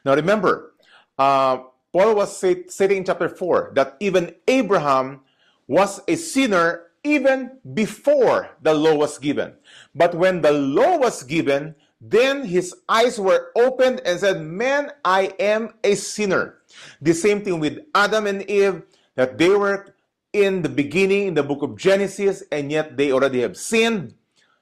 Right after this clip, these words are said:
even though there was no law. But when law came, chapter three, verse twenty says, "Then we became conscious of our sin." And so as we become conscious of sin, then therefore sin have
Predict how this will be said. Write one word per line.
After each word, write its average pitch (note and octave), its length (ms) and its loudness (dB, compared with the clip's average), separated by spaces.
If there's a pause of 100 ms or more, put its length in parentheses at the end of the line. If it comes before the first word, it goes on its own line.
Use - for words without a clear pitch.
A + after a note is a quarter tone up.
(320)
even A#3 380 2
though A3 160 2
there F#3+ 240 0
was F3 260 -2
no D#3+ 160 0
law. D3 540 0 (500)
But D3 220 2
when C#3 340 0
law B3+ 300 2
came, D#3+ 420 -4 (160)
chapter D3 360 0
three, E3 200 0
verse D#3+ 240 0
twenty D#3 240 -2
says, D3 380 -2 (340)
"Then G3+ 520 0
we F3+ 100 -2
became D3+ 640 -4
conscious G3+ 960 -2 (320)
of C#3+ 140 2
our C#3+ 120 4
sin." G2+ 520 -6 (340)
And D#3+ 160 0
so F3+ 100 2
as D#3 160 2
we D#3+ 60 -2
become D3 420 -2
conscious C4 480 0
of G3 160 -4
sin, F3+ 460 0 (240)
then C#3 180 -4
therefore D3 640 0
sin D#3 680 -4
have B2 260 0